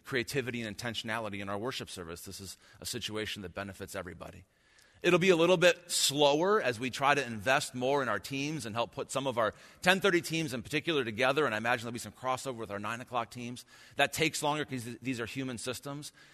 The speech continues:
but I hope that all those who serve will benefit spiritually and be able to serve with more joy and added effectiveness and, and built up teams because we're able to invest in our teams better.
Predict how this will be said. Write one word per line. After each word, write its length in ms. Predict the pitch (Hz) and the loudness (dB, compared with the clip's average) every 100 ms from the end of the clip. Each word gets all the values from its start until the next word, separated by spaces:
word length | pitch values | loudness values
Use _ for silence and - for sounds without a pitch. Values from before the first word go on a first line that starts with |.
| _ | _
but 120 | - 135 | -2 4
I 160 | 170 | 4
hope 240 | 160 165 120 | 6 2 0
that 120 | 135 | 0
all 260 | 123 143 | 2 2
those 240 | 147 151 135 | 2 0 -2
who 120 | 127 | -6
serve 440 | - 135 131 123 | -6 -2 -2 -2
will 80 | 98 | -4
benefit 460 | 95 123 143 - 104 | -2 -2 -2 -6 -12
spiritually 640 | - 135 143 - 107 92 | -8 -2 -2 -2 -8 -8
and 80 | 95 | -6
be 160 | 101 120 | -4 -2
able 140 | 123 | -2
to 60 | 107 | -6
serve 300 | - 127 113 | -4 -4 -4
with 140 | 107 | -6
more 320 | 107 120 127 | -4 0 0
joy 440 | 127 95 117 127 107 | -2 -4 -2 0 -2
and 120 | 90 | -4
added 320 | 107 127 139 | 0 0 0
effectiveness 720 | 120 - 120 - 107 98 92 - | -4 -4 -4 -4 -8 -8 -8 -10
and, 120 | 85 - - | -12 -16 -12
and 200 | 101 113 | -8 -4
built 260 | 143 151 156 | 0 0 0
up 180 | 127 - | -4 -4
teams 480 | 139 123 92 92 - - - | -8 -8 -8 -12 -16 -20 -14
because 220 | 110 113 | -10 -6
we're 80 | 113 | -4
able 160 | 110 | -4
to 120 | 104 104 | -6 -10
invest 420 | 95 104 95 - | -6 -6 -6 -10
in 80 | 90 | -12
our 100 | 82 | -12
teams 320 | - 90 78 | -10 -12 -12
better. 320 | 78 76 76 | -14 -16 -16